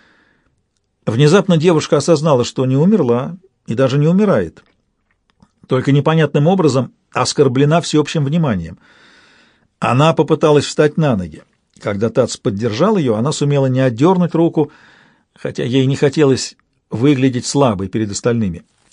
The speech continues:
Мигом позже стало еще хуже, поскольку Элис стиснула ее в объятиях. «Ох, Тимара, прости! Я едва не убила тебя из-за какой-то рыбы». Девушке удалось выпутаться из объятий.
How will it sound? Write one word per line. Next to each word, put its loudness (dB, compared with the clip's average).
Мигом 2
позже 0
стало 2
еще 2
хуже, -4
поскольку 0
Элис 2
стиснула 0
ее 2
в 0
объятиях. -2
«Ох, -4
Тимара, -6
прости! -2
Я 0
едва 2
не 4
убила 0
тебя -2
из-за -4
какой-то 0
рыбы». 0
Девушке 0
удалось 2
выпутаться -2
из -4
объятий. -8